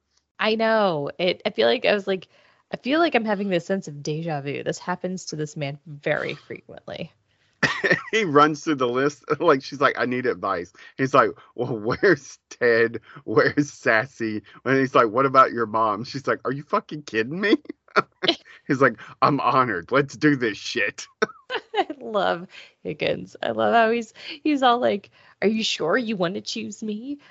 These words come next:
Speaker 1: And then he gets to a certain point, he's like, "Okay, yes, I am so here for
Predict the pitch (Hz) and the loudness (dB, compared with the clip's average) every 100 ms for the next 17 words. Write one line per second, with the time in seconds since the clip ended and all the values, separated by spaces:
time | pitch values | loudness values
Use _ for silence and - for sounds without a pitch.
0 | _ 180 180 214 180 190 - 196 190 170 | _ 4 4 4 2 2 2 -2 0 -2
1 | 151 170 156 165 143 131 - - 233 160 | -2 -6 -6 -6 -8 -10 -2 -2 0 -4
2 | 147 - - - - 180 170 165 - - | -6 -8 -8 -10 -4 -2 -2 -6 -4 -2
3 | 160 170 - - | -2 -4 -2 -2